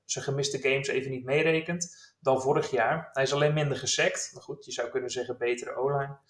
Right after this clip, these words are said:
Ehm, en, eh, minder interceptions. Eh, volgens mij heeft hij twee, eh, interceptions minder dan vorig jaar. Ehm, dus ja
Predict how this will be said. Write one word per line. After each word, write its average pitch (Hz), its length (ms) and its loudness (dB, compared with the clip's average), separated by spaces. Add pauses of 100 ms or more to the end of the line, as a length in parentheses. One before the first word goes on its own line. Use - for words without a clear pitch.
(460)
Ehm, 165 480 6
en, 151 300 6
eh, 135 180 4
minder 143 320 4
interceptions. 143 1040 0
Eh, - 220 -10
volgens 131 240 -6
mij 131 180 0
heeft 123 180 -4
hij 127 120 -10
twee, 127 360 -2 (180)
eh, 127 260 -12
interceptions 131 460 -8
minder 135 220 -2
dan 127 140 -2
vorig 120 280 0
jaar. 127 320 -6 (760)
Ehm, 143 720 6 (540)
dus - 500 0
ja - 440 2